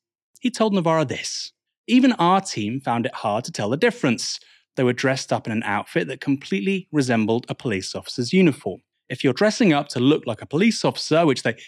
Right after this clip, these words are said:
clearly are, they're going the whole way by saying you are a police officer,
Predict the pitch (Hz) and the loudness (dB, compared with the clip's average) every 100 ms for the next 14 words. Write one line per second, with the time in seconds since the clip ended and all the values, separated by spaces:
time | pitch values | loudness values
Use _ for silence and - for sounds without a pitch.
0 | - - 320 185 135 180 120 143 - - | -10 0 4 6 6 6 4 2 0 -14
1 | _ 135 127 165 127 104 - 226 175 131 | _ -4 0 4 4 2 2 4 4 4
2 | 127 190 190 120 120 - 156 139 135 127 | 4 2 4 2 2 0 2 4 2 2
3 | 139 139 123 117 110 120 185 233 - 139 | 2 4 6 4 2 0 0 0 -2 -6
4 | 117 127 160 | -4 -2 -2